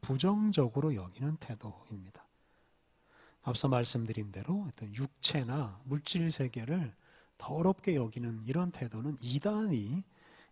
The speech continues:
이단이 갖는, 예, 태도입니다. 거룩하신 하나님이신 예수님은 육체를 입고 세상에 오셨습니다. 예수님은 그 육체를 입고 죽음에 이르셨습니다.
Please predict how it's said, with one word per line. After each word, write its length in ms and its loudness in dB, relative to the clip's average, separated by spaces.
이단이 540 2
갖는, 480 -6
예, 160 -12
태도입니다. 480 -8
거룩하신 920 4
하나님이신 1200 2
예수님은 800 0
육체를 680 0
입고 300 -2
세상에 640 -4
오셨습니다. 680 -4
예수님은 420 2
그 160 2
육체를 760 -2
입고 640 0
죽음에 560 0
이르셨습니다. 800 -6